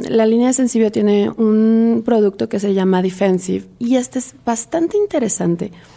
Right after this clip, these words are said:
porque cumple con necesidades muy importantes en esta patología en específico, que es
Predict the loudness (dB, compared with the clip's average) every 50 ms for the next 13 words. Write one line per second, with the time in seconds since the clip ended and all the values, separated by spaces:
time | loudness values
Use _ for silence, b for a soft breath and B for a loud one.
0 | B B -2 -2 -2 -2 -2 -4 -2 0 0 0 0 0 -2 -4 -2 -2 0 0
1 | 0 0 -2 -4 -6 -6 -4 -2 0 0 0 0 0 0 0 0 0 -2 -2 -4
2 | -6 -4 -6 -6 -4 -4 -6 -8 B B B B B B B B B _ 0 0
3 | 2 2 0 0 -2 -4 -6 -4 -4 -4 -4 -4 -4 -4 -4 -4 -4 -4 -2 -2
4 | -2 -4 -4 -6 -8 -6 -4 -6 -6 -4 -4 -4 -4 -4 -6